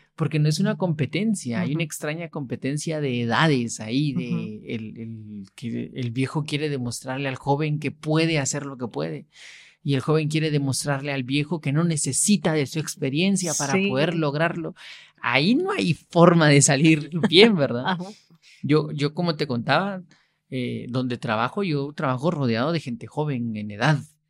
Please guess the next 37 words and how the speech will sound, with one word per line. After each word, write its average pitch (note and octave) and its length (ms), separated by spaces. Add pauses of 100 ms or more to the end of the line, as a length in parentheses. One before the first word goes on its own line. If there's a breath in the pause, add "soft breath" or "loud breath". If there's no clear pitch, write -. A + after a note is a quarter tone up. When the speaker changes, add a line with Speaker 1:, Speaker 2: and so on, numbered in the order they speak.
(280)
Speaker 1:
en E3+ 200
Speaker 2:
Ujú. C3+ 80
Speaker 1:
edad. C3+ 260 (380)
Sí, - 280
todos C#3 260
son B2 140
jóvenes. A#2+ 600 (640 soft breath)
Me, G#2+ 280
les G#2+ 240
llevo A#2 280
diez A2+ 500
años, A#2 720
once B2+ 400
años. A#2+ 500
Speaker 2:
Oh, D3 200
lo, C3+ 220
es F3+ 140
que F3+ 140
eso F3+ 160
ya E3+ 160
se, D#3+ 260
ya D#3 140
se - 140
ve - 340
bastante. - 380
Speaker 1:
Sí, B2 240
ya, C3 140 (120)
imagínate D3+ 540
que C#3+ 200 (140)
había, D3 460
había C#3 400
un D3+ 180
chico - 560
al C#3+ 240
que C#3+ 140
le C3 160
llevaba, D3+ 800